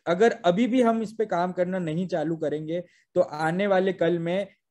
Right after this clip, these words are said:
बहुत बड़ी-बड़ी कंपनियां हमारा जिस, जिस घर की नींव हमने रखी है, जिस घर को बनाने में हमने, अ, मेहनत की है, जिस प्रोडक्ट को गांव-गांव तक लोगों तक पहुंचाया है, लो-, जो लोगों को समझाया है, लोगों से लड़े हैं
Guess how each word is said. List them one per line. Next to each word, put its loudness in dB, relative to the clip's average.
बहुत 2
बड़ी-बड़ी 4
कंपनियां 0
हमारा 4
जिस, -4
जिस 2
घर 8
की 0
नींव -2
हमने 0
रखी 0
है, 2
जिस -2
घर 4
को -2
बनाने 0
में -2
हमने, -2
अ, 4
मेहनत 0
की 0
है, 2
जिस -2
प्रोडक्ट 4
को 6
गांव-गांव 2
तक -2
लोगों 0
तक -6
पहुंचाया 0
है, 2
लो-, 0
जो -4
लोगों 4
को 0
समझाया 2
है, 2
लोगों 2
से 0
लड़े 4
हैं -4